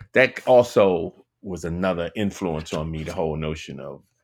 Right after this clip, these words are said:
you could, you know, you had a, you had a responsibility to try to change the world you lived in as you passed through it kind of thing. So that's,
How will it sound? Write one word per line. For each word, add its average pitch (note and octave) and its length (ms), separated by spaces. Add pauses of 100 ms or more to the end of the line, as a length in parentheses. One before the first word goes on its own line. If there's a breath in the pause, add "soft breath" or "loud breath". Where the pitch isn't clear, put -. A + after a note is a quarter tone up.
(240)
you B2 120
could, - 240
you A#2 160
know, G2 180
you B2 280
had G#2 260
a, F2+ 360 (540)
you C3+ 180
had C3 140
a G#2+ 40
responsibility G#2+ 960
to F#2+ 140
try G2 240
to F#2 80
change G2 680 (460 soft breath)
the E2+ 80
world G#2 440
you G#2 140
lived C3+ 260
in F#2 300
as G2+ 320
you G#2+ 100
passed A#2 440
through D3 220
it - 140 (160)
kind F2 220
of E2 100
thing. E2 260
So D3 220
that's, - 340